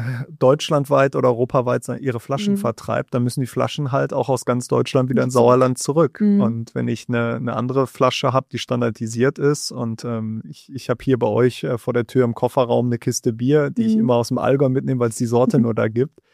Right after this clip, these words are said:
Speaker 1: So, die ist Gott sei Dank, äh, ist es nicht, äh, eine geprägte Flasche,
Speaker 2: Mhm.
Speaker 1: sondern man kann die wahrscheinlich da irgendwo, wenn ich die in Dortmund zurückgebe,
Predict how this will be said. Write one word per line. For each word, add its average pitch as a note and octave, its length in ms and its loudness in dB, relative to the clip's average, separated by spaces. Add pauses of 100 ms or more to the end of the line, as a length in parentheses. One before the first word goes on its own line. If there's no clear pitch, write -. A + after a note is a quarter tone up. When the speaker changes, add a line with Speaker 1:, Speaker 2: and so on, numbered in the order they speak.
(320)
Speaker 1:
So, B2 120 4
die A#2 80 0
ist A2+ 100 -2
Gott C3+ 180 2
sei C3 140 6
Dank, A#2+ 480 0
äh, A#2+ 420 2
ist - 200 -6
es A2 120 -2
nicht, C3 580 2 (100)
äh, A#2+ 400 2
eine A#2 120 4
geprägte A2+ 520 -2
Flasche, A#2 480 -2
Speaker 2:
Mhm. A3+ 60 0
Speaker 1:
sondern D#3 260 0
man A#2 100 -2
kann B2 160 0
die B2 100 0
wahrscheinlich A#2 380 -2
da A#2+ 180 0
irgendwo, B2+ 520 2
wenn A#2+ 100 0
ich A#2 120 -4
die B2 120 -2
in A#2 80 -4
Dortmund A#2 320 0
zurückgebe, A#2+ 720 -2